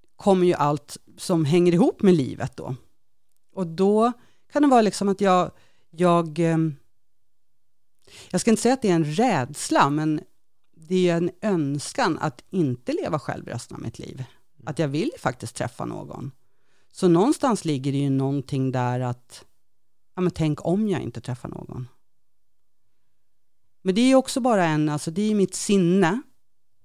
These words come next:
Speaker 1: som har såna tankar. Och jag är ju inte mitt sinne. Så jag kan observera att det där finns inom mig.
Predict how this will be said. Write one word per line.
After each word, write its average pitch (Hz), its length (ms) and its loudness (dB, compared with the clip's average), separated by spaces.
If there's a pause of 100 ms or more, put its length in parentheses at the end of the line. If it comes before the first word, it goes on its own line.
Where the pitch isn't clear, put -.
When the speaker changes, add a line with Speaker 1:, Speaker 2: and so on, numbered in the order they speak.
Speaker 1:
som 165 420 0 (480)
har 147 440 -4
såna 147 300 -4
tankar. 147 540 -6 (1900)
Och 160 120 -6
jag 170 220 2
är 180 200 4
ju 139 140 -2
inte 131 300 -4
mitt 135 160 -4
sinne. 143 400 -6 (840)
Så - 100 -6
jag 160 80 -4
kan 165 120 2
observera 160 800 0
att 127 100 -6
det 127 80 -8
där 135 80 -4
finns 170 500 -2
inom 131 200 -4
mig. 175 200 -4